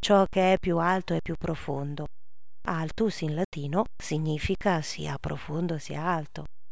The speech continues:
Nella Divina Commedia più si va giù e più si va su. Si arriva giù in fondo all'inferno, al centro della terra,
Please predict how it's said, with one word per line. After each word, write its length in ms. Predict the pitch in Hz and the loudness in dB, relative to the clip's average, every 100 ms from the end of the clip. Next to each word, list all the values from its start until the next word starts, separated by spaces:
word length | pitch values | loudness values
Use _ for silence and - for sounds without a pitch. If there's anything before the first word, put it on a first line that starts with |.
| - - 196 | -6 -2 2
Nella 320 | 175 170 170 | 2 2 2
Divina 400 | 175 165 170 165 | 2 2 2 0
Commedia 760 | - 185 208 233 247 277 277 262 | 2 4 8 8 8 6 6 6
più 220 | - 180 | 4 0
si 220 | 175 185 | 0 -2
va 160 | 175 214 | 2 2
giù 340 | 208 233 269 359 - - - - | 4 6 6 4 0 -6 -6 -4
e 160 | - 151 | -4 -4
più 160 | - 151 | -4 -6
si 180 | - 131 | -6 -6
va 140 | - | -6
su. 240 | 151 214 247 - - - - - | -2 0 0 -2 -6 -6 -4 -4
Si 200 | - 226 | 2 6
arriva 380 | 202 202 208 190 | 6 6 6 6
giù 240 | 196 233 | 8 8
in 120 | 185 165 | 8 6
fondo 380 | 202 202 180 | 8 8 8
all'inferno, 960 | 185 180 190 - 220 208 220 277 254 165 | 4 4 4 8 10 10 8 6 8 8
al 160 | 151 151 | 6 2
centro 400 | - 175 160 175 | 2 2 2 2
della 260 | 196 208 262 | 2 2 2
terra, 480 | - 226 220 269 | 6 6 6 4